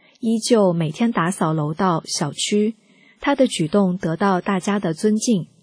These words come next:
大家也都知道她是修炼法轮功的人。人们都说，多么希望自己单元楼里也有修炼法轮功的人居住。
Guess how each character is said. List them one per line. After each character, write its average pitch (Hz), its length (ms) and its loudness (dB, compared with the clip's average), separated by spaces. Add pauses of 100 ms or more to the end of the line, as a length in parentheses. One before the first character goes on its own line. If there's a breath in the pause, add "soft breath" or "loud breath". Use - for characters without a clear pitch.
(320)
大 214 140 2
家 208 160 2
也 175 160 0
都 190 180 0
知 202 200 -2
道 175 280 2 (220 soft breath)
她 - 140 -2
是 202 160 0
修 214 240 2
炼 202 220 2
法 151 180 -4
轮 151 180 -2
功 233 200 2
的 220 120 0
人。 151 320 -4 (560 soft breath)
人 190 120 4
们 190 160 2
都 208 160 4
说， 220 400 2 (240 soft breath)
多 269 140 6
么 254 140 2
希 254 180 0
望 240 260 2
自 285 160 -2
己 175 180 -2
单 208 200 0
元 208 180 2
楼 170 160 2
里 202 280 0 (240 soft breath)
也 196 180 4
有 214 240 4
修 185 240 0
炼 170 200 0
法 156 180 0
轮 151 180 -2
功 214 200 2
的 214 100 2
人 151 240 -2
居 190 220 2
住。 185 300 0